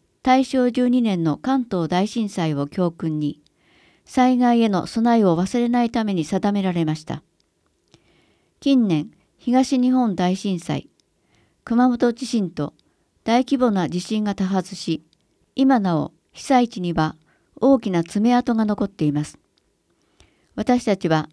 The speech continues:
災害が起こると危機意識を高めますが、その危機感が持続せず、すぐに忘れてしまいがちです。一年に一度しかない防災の日を機会に、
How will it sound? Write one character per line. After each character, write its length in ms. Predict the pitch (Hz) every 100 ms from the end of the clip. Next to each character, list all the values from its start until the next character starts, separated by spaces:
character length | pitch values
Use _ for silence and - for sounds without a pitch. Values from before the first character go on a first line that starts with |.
| _ _ _
災 340 | - 240 254
害 220 | 254 247
が 180 | 240 240
起 80 | 208
こ 140 | 233
る 100 | 185
と 220 | 165 147 - _ _ _ _ _
危 160 | - 233
機 160 | -
意 100 | 262
識 240 | 269 - -
を 120 | 170
高 240 | 180 175
め 100 | 208
ま 140 | 214 208
す 120 | -
が、 200 | 151 151 _ _ _ _ _ _
そ 120 | -
の 160 | 214 208
危 140 | -
機 140 | - -
感 260 | 254 208
が 180 | 165 156
持 140 | - 180
続 260 | 208 208
せ 180 | - 180
ず、 200 | 151 143 _ _ _ _ _
す 160 | -
ぐ 140 | 269 262
に 100 | 175
忘 240 | 165 202
れ 80 | 226
て 140 | 226
し 120 | 220 208
ま 140 | 202
い 60 | 185
が 120 | 175
ち 120 | 175
で 100 | 156
す。 180 | 156 - _ _ _ _ _ _ _ _ _ _ _ _ _ _
一 220 | 208 277
年 260 | 262 214 190
に 220 | 170 -
一 200 | - -
度 100 | 233
し 140 | 247 -
か 100 | 196
な 160 | 175
い 160 | 165 -
防 220 | 175 196
災 220 | 214 220 202
の 100 | 196
日 160 | 190
を 100 | 170
機 140 | 151 -
会 240 | 202 170
に、 180 | 139